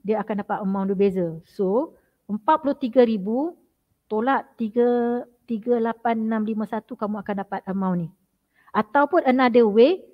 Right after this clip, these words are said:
sebelas ribu tiga ratus empat puluh sembilan tolak tujuh ribu, kamu akan dapat tiga, empat tiga empat sembilan. Kita tak boleh dapat amount ni.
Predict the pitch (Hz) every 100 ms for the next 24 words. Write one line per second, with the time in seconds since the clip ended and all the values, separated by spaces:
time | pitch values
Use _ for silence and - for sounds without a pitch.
0 | _ _ - 240 240 349 302 254 214 269
1 | 403 - _ _ _ _ 247 247 262 262
2 | 294 - 220 - 247 233 247 - 214 208
3 | 233 - _ _ _ _ 247 285 349 262
4 | 262 226 226 214 185 233 339 - _ _
5 | _ _ _ _ _ _ _ _ 208 233
6 | 226 233 220 220 226 - - 208 214 208
7 | 214 208 _ _ 208 220 - 262 - -
8 | 208 220 214 214 196 202 208 190 - 196
9 | 185 190 277 339 277 233 254 - - 220
10 | - 233 - 226 208 220 214 185